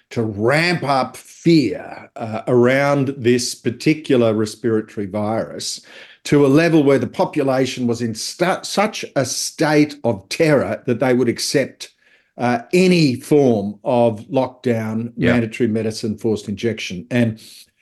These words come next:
Speaker 1: so these, uh, measures that your Sev, I think your caller is referring to,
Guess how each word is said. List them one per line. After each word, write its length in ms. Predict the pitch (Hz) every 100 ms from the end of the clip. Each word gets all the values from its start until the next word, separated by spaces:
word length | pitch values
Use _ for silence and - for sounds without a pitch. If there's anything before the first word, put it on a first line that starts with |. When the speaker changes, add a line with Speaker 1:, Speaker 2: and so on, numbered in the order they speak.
| _ -
Speaker 1:
so 220 | - 135
these, 640 | 131 175 220 233 214 - -
uh, 260 | 147 135 131
measures 540 | 127 147 151 147 101 -
that 260 | 120 120
your 360 | 127 120 117 113
Sev, 500 | - 143 131 120 120
I 100 | 120 113
think 220 | 113 110
your 240 | 117 107
caller 400 | - 147 127 120
is 220 | 135 107 104
referring 600 | 101 - 131 135 135 131
to, 360 | 123 92 95